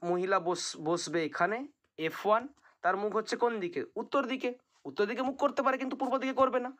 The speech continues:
আরেকজন বসবে কোথায়? এখানে এফ টু। দিলে কোন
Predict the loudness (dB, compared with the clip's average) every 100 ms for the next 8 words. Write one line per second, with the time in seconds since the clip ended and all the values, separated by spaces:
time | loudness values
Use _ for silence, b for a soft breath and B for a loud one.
0 | B B B B 2 4 2 2 2 0
1 | 0 0 0 2 0 0 -2 -2 0 -4
2 | -6 -10 -4 -4 -4 -12 -10 -12 -12 _
3 | _ B B B -2 0 2 2